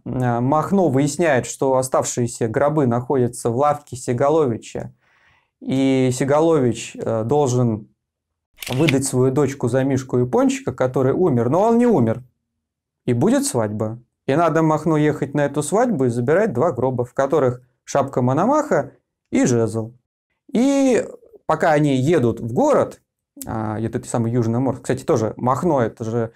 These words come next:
а, по сути, он контролировал в свое время чуть ли не половину Украины. Он едет, там, по-моему, отряд у него десять человек.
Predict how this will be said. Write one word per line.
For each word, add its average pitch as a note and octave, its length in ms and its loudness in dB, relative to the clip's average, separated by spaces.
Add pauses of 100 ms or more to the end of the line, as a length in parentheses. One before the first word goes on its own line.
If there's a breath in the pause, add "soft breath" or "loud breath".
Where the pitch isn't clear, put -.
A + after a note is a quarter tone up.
(380 soft breath)
а, A#2 260 0
по - 140 0
сути, A#3 280 0
он E3 300 2
контролировал F#3 640 2
в - 60 -4
свое C#3 200 -2
время G3 340 0
чуть F#3 160 -8
ли F#3+ 80 -4
не D#3+ 100 -2
половину D3+ 480 0
Украины. A2 500 -4
Он C#3+ 140 0
едет, A3+ 300 2
там, D#3 200 -2
по-моему, C3+ 280 -2
отряд F#3+ 240 0
у - 20 -2
него C#3 200 -4
десять D3 260 -6
человек. A#2 480 -8